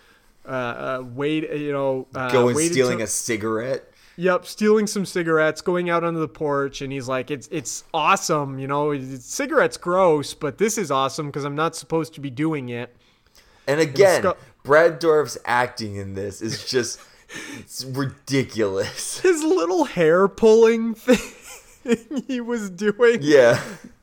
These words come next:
Speaker 1: made me so, like, I laughed, but it was also, like, really uncomfortable. <laughs> Like, at the same time, I'm like, "This is bizarre." And Scully's like, "Oh, uh, uh, th-, th-, that could be the story of any kid, but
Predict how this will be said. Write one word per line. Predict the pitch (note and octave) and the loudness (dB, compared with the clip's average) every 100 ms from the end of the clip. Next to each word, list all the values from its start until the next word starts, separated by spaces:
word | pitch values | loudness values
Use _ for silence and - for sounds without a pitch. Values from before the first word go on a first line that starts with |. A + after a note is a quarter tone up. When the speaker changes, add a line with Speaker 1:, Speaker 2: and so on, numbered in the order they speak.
| _ _ - | _ _ -10
Speaker 1:
made | F3+ F#3 G3+ B3+ | -2 2 2 2
me | D4 C#4 A#3+ A3+ G#3+ G#3 | -4 -4 -6 -8 -12 -14
so, | - - - A3 A3 B3+ C4 - | -10 -8 0 4 6 4 2 -2
like, | G#3 F#3+ F3+ - _ _ _ _ - | -2 -2 -4 -10 _ _ _ _ -4
I | E3 | -2
laughed, | D3+ C#3 C3+ C#3+ F#3+ C#4+ - G3 | -2 -2 0 2 2 -2 -8 -4
but | F3 F#3+ | 0 2
it | |
was | F#3 E3+ | 2 0
also, | F#3 G3 B3+ | 0 2 2
like, | G#3 F3+ | 2 -2
really | C#3 C3+ D#3 F3 F3+ | -6 -6 -4 -2 -2
uncomfortable. | D3 D3 D3 C3+ C3+ - F3 F#3 - | -2 -6 -8 -8 -8 -6 -4 -6 -8
<laughs> | - A2 | -14 -8
Like, | G3+ F3+ G3+ - | -2 -2 -4 -8
at | F3+ | -12
the | F#3+ | -12
same | E3+ F#3 F#3 | -6 -6 -6
time, | - D3+ D#3+ G3 | -2 0 0 -2
I'm | F3+ D#3+ | -6 -6
like, | D3 | -6
"This | G#3 A#3 | -8 -8
is | A#3 | -8
bizarre." | D3 D#3 B2 B2 A#2+ G#2+ G#2+ _ _ _ _ _ _ _ - _ _ _ - | -6 -6 -6 -6 -6 -6 -10 _ _ _ _ _ _ _ -20 _ _ _ -8
And | F#3+ | -6
Scully's | - B3+ B3 F#3+ | 2 6 8 6
like, | D#3+ - | 2 6
"Oh, | G3+ D#3 F3+ | 6 4 2
uh, | |
uh, | E3 E3+ F3 D#3+ E3 D#3 | 0 4 6 6 6 2
th-, | F3 F3 F3 | -2 -4 -6
th-, | A3 D#3+ _ - | -8 -10 _ 0
that | D4 D4 | 0 0
could | A3 | -2
be | A3 | -2
the | F3 | -2
story | - F#3 E3+ C#3+ | 0 2 4 2
of | |
any | C#3+ D3 A#2+ | -2 -2 -6
kid, | - C3 A#2+ A2+ A2+ - | -6 -4 -4 -6 -12 -6
but | C#3+ C#3 C3+ | -2 -2 -6